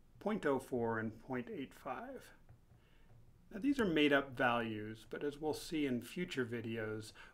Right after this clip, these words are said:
we'll have ways of, of measuring these values from data. What we were able to do with this model so far was to predict the time evolution of each of the probabilities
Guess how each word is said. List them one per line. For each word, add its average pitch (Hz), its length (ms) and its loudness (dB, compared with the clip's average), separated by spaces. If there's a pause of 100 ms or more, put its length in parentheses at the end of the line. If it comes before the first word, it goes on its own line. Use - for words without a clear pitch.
we'll 143 200 4
have 135 400 2
ways 117 500 -2
of, 113 240 -6 (180)
of 123 280 -2 (360)
measuring 131 680 2
these 110 180 -2
values 104 540 -2
from 123 340 -2
data. 104 320 -4 (1160)
What 196 220 4
we 165 100 6
were 151 160 8
able 151 240 6
to 135 120 -8
do 151 200 4
with 151 140 4
this 147 220 2
model 135 360 6
so 127 220 -2
far 165 420 4
was 120 280 0
to - 120 -14
predict 143 500 0
the 131 60 -2
time 175 380 0
evolution 120 600 0
of 120 160 -6
each 160 240 -6
of 151 120 -8
the 147 80 2
probabilities 127 1120 0